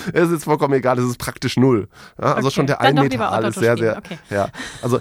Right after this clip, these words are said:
Speaker 1: was willst du denn erwarten? Du vermisst normale Aale in einer normalen Aallänge.
Speaker 2: Ja.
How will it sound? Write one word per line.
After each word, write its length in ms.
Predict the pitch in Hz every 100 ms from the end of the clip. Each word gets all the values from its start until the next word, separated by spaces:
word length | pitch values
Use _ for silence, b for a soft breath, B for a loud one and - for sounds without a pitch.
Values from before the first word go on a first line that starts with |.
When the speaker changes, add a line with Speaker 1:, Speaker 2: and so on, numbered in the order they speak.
| - -
Speaker 1:
was 160 | 147
willst 180 | 170 170
du 40 |
denn 80 | 147
erwarten? 400 | 139 131 147 113
Du 80 | 113
vermisst 500 | 131 120 165 - -
normale 560 | 117 110 104 143 147 -
Aale 360 | 104 113 98
in 200 | 98 113
einer 160 | 107 110
normalen 460 | 107 101 120 135 117
Aallänge. 580 | 104 107 90 95 85 135
Speaker 2:
Ja. 280 | 208 196